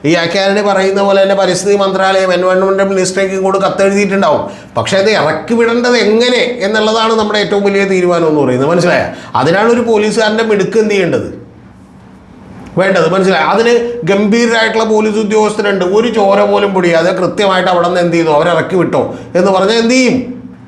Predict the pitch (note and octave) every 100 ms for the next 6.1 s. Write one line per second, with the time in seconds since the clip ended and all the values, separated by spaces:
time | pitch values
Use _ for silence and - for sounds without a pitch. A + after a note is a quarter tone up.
0 | - - - - - - - - - -
1 | - - - - - - A3 C4+ C4+ B3+
2 | B3+ C4+ B3+ B3 B3 G#3 D3+ D#3 E3 D#3
3 | E3 G3 A3 A3 G3+ G#3 A3 A3+ B3 B3+
4 | B3 A#3+ G#3 E3 B2 F#2 - - - D3
5 | F#3 G#3+ A3 F#3+ A3+ A3+ A#3 A3 A3+ A#3